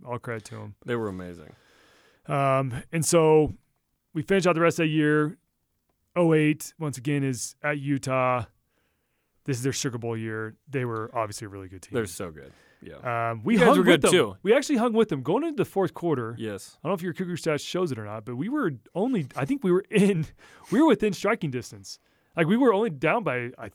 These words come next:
Speaker 1: wanna say, like, a touchdown, maybe?
Speaker 2: It was twenty-seven twenty-four going
Speaker 1: Yeah,
Speaker 2: into the
Speaker 1: I was gonna
Speaker 2: fourth.
Speaker 1: say, I thought it was
Speaker 2: Yeah.
Speaker 1: three or four points.
Speaker 2: Yep.
Speaker 1: So we're in it, and then the fourth quarter, I think Max was trying to force the ball through a couple pick sixes, and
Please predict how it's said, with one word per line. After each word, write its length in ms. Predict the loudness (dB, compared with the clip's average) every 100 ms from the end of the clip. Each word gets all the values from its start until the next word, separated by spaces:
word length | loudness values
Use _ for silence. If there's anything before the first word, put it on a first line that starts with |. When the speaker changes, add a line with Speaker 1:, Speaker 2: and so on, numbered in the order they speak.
| -12
Speaker 1:
wanna 220 | -8 -6
say, 200 | -6 -4
like, 160 | -6 -8
a 60 | -12
touchdown, 500 | -12 -12 -8 -8 -6
maybe? 300 | -4 -6 -4
Speaker 2:
It 80 | -4
was 500 | -2 -4 -6 -14 -14
twenty-seven 560 | -4 -4 -2 -2 -4 -6
twenty-four 480 | -6 -8 -8 -14
going 120 | -2 2
Speaker 1:
Yeah, 100 | 2
Speaker 2:
into 200 | 0 -4
the 60 |
Speaker 1:
I 20 |
was 80 | -2
gonna 40 | 0
Speaker 2:
fourth. 80 | 2
Speaker 1:
say, 140 | 2
I 80 | 2
thought 100 | 2
it 40 |
was 120 | 0
Speaker 2:
Yeah. 60 | -2
Speaker 1:
three 160 | -6 -4
or 80 | -2
four 140 | -4
points. 480 | -6 -6 -6 -8 -12
Speaker 2:
Yep. 160 | -12 -12 _ _ _ _ _ _
Speaker 1:
So 160 | -8 -2
we're 180 | 0
in 260 | 0 0 2
it, 200 | 0 -2
and 140 | -4 0
then 300 | 0 0 -4
the 80 | -6
fourth 280 | -4 -4 -2
quarter, 460 | -2 0 -2 -6 -14
I 100 | -10
think 200 | -10 -10 -14 _ _ _
Max 540 | -8 -6 -6 -8 -14
was 100 | -12
trying 140 | -10 -10
to 40 |
force 220 | -8 -10
the 60 | -8
ball 180 | -8 -8
through 160 | -8
a 40 | -12
couple 200 | -12 -12
pick 200 | -12 -12
sixes, 480 | -14 -16 -14 -16 -16
and 240 | -18 -20